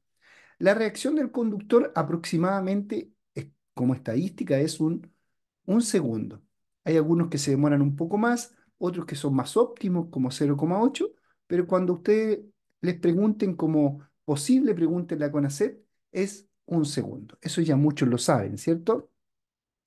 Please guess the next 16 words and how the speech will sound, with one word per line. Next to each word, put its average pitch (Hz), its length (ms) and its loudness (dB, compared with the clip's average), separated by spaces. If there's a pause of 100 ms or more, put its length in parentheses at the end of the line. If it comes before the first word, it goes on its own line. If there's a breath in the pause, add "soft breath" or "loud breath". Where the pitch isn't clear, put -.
(720 soft breath)
Los 175 180 0
peligros 254 560 4
en 214 120 0
el 196 80 0
encuentro, 175 580 0
dice, 175 440 0 (300 loud breath)
"Desconfíe 202 720 -2
siempre 233 460 -2
de 254 80 0
los 220 160 -2
vehículos 202 420 -4
que 175 140 -4
vienen 175 220 -2
en 156 60 0
sentido 135 460 -2
contrario. 120 640 -2